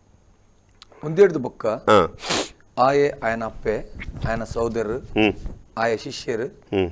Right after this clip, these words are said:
Speaker 1: ಕಪೆರ್ನೌಮಗು ಜತ್ತುದು ಪೋಯರು.
Speaker 2: ಹ್ಮ್.
Speaker 1: ಆಂಡ ಅವಳು ದಿಂಜ, ದಿಂಜ ದಿನ ತಡೆಯರು.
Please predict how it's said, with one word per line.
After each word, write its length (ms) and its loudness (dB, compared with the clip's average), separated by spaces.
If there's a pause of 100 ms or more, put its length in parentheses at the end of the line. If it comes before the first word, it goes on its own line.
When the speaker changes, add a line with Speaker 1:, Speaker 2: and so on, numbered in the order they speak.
(140)
Speaker 1:
ಕಪೆರ್ನೌಮಗು 920 -4
ಜತ್ತುದು 360 -6
ಪೋಯರು. 320 -4
Speaker 2:
ಹ್ಮ್. 680 -18 (240)
Speaker 1:
ಆಂಡ 240 -2
ಅವಳು 560 -2
ದಿಂಜ, 320 -6 (500)
ದಿಂಜ 200 -6
ದಿನ 300 -4
ತಡೆಯರು. 560 -4